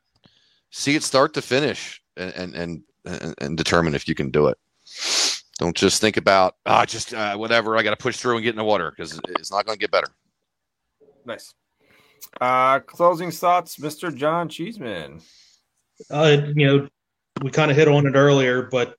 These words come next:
Speaker 3: uh, you know, rule number one, you know, we always say in open water classes is keep breathing,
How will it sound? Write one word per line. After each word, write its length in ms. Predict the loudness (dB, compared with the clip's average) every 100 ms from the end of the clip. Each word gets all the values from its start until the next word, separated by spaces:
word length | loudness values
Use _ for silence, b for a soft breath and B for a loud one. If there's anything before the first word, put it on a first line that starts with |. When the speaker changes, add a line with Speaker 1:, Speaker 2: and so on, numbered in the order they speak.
| -4
Speaker 3:
uh, 160 | -2
you 180 | 0 -2
know, 120 | -2
rule 200 | 4 4
number 260 | 4 4 4
one, 500 | 4 2 2 0 -2
you 80 | -2
know, 80 | 0
we 100 | 2
always 260 | 2 0 0
say 160 | 0
in 120 | 2
open 260 | 0 0 0
water 200 | 2 2
classes 500 | 0 -2 0 -2 -2
is 140 | -6
keep 260 | -2 -2 -2
breathing, 560 | 0 2 2 0 -4